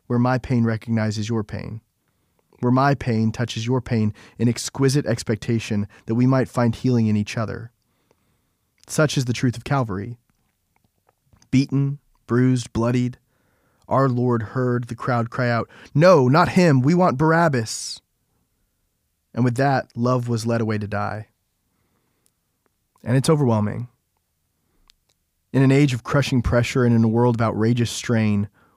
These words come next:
we know what it feels like to be overwhelmed. But not like this. He carried the weight of the world in his person.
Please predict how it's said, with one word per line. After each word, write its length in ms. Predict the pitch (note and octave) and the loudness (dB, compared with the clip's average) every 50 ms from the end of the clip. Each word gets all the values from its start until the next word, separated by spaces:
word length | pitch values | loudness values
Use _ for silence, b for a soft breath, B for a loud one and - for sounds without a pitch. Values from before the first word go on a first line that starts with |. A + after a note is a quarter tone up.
| b b _ | b b _
we 160 | - B2+ C#3+ | 0 2 4
know 220 | C#3+ C3 B2+ C3 C3 | 4 4 4 4 4
what 140 | B2 A2+ | 2 2
it 60 | G#2 G2 | 0 0
feels 300 | - B2 A#2 A#2 - - | 0 0 0 0 0 0
like 160 | G#2+ G#2+ - | -2 -4 -4
to 80 | - | -4
be 100 | G#2+ G#2+ | -4 -2
overwhelmed. 680 | G2+ G2 F#2+ G2 F#2+ F#2+ G2 G2+ G2 - - - - - _ _ _ _ _ _ _ _ _ _ _ _ _ _ _ _ _ _ _ _ _ _ _ | -2 -2 -4 -4 -4 -4 -4 -4 -6 -6 -8 -10 -12 -16 _ _ _ _ _ _ _ _ _ _ _ _ _ _ _ _ _ _ _ _ _ _ _
But 120 | - G2 A#2 | -6 -4 -2
not 100 | D3+ D3 | 0 0
like 220 | A2+ G#2+ G2+ - | 0 -2 -4 -4
this. 500 | - F#2 G2 G#2 - - - - - - _ _ _ _ _ _ _ _ _ _ _ _ _ _ _ _ _ _ _ _ _ _ _ _ _ _ _ _ _ _ _ _ _ _ _ | -6 -6 -6 -6 -8 -10 -12 -12 -14 -18 _ _ _ _ _ _ _ _ _ _ _ _ _ _ _ _ _ _ _ _ _ _ _ _ _ _ _ _ _ _ _ _ _ _ _
He 100 | - D3+ | -4 -2
carried 300 | - - D#3+ D#3 C#3 B2+ | 0 2 2 2 2 2
the 80 | B2 | 2
weight 320 | A2+ A#2+ B2 A#2+ B2 - - | 2 2 2 2 2 0 -4
of 120 | - A2+ G#2+ | -6 -4 -4
the 60 | A2+ | -2
world 440 | G#2+ A2 A2+ A2+ A2 G#2 G2+ F#2+ - | -2 0 0 0 0 0 -2 -4 -6
in 120 | - G#2+ G#2 | -4 -4 -2
his 160 | G2 A2 - | -2 -4 -4
person. 640 | - - - - A2 G2+ - - - G2 - G#2+ | -6 -12 -8 -6 -6 -4 -4 -6 -8 -8 -8 -10